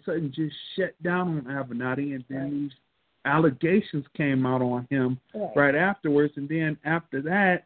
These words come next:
Speaker 1: after those allegations, he forgot about doing Trump anymore
Speaker 2: Right.
Speaker 1: and turned over and started
Speaker 2: Well,
Speaker 1: doing R. Kelly.
Speaker 2: well, he said that, you know, if you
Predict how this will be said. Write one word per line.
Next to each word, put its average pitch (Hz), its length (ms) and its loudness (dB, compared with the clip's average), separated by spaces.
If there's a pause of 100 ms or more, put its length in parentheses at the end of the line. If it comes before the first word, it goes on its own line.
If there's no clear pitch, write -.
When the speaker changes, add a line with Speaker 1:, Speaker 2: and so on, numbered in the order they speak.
(120)
Speaker 1:
after 160 240 2
those 165 180 2
allegations, 170 600 2
he 180 220 -6
forgot 170 360 0
about 156 420 0 (380)
doing 160 280 4
Trump 196 360 2
anymore 147 640 4
Speaker 2:
Right. 202 260 -16 (120)
Speaker 1:
and 127 200 0
turned 190 380 2
over 185 340 2
and 143 140 -2 (100)
started 196 420 2 (420)
Speaker 2:
Well, 214 240 4
Speaker 1:
doing 233 120 0
R. 240 220 0
Kelly. 208 280 0
Speaker 2:
well, 233 160 -4
he 330 280 -6
said 214 340 -2
that, 175 300 0 (220)
you 190 180 -4
know, 135 480 -4 (160)
if 175 120 -4
you 240 120 -2